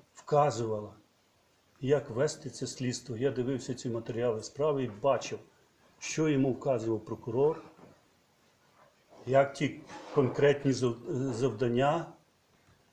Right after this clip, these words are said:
як він на них йому вказував для журналіста, як і все. І він не міг відступити ні, ні на крок. А вони мене питають: «А чого ви не йдете, не жалітися до того прокурора?»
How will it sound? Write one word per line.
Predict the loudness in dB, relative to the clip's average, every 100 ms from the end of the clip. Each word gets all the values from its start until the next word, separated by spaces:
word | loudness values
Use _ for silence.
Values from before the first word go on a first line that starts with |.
| -6
як | -4 -2
він | 0
на | 2
них | 2 0 0
йому | 0 -2
вказував | 2 2 2 0 -4 -4 -12 -20 _ _
для | -2
журналіста, | -2 -2 0 0 -2 -4 0
як | 0 0
і | -2
все. | -2 4 4 4 -8 -16 -18 -10
І | -6 -4
він | -6 -8 -6 -2 0
не | 0
міг | 0 -2
відступити | -6 -8 -4 0 0 -2 -6 -4
ні, | -2 -2
ні | -4 -4 -2
на | 0 -2
крок. | -2 -4 -4 -10 _ _ _ _ -2
А |
вони | 2 4
мене | 4 4
питають: | 4 2 4 4 4
«А | 2
чого | 4
ви | 4
не | 4
йдете, | 4 4 4 2
не | 0
жалітися | 0 0 -2 -6 -6
до | -6
того | -2 -2
прокурора?» | -2 -6 -6 -4 -4 -6